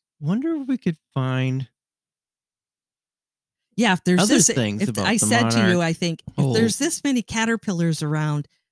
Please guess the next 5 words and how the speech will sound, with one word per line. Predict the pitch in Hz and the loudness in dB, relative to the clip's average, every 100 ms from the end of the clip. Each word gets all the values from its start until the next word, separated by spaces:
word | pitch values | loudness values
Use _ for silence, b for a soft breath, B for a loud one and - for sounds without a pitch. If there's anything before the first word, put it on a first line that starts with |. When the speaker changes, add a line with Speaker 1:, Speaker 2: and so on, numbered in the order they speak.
| _ _ | _ _
Speaker 2:
there's | 220 220 - | -2 0 -2
gotta | 208 233 220 | -4 -2 -2
be | 190 180 175 165 160 - | -2 0 0 0 -4 -6
a | |
chrysalid. | 175 - 339 - 208 160 190 220 | -4 -2 -2 0 -2 -2 -4 -6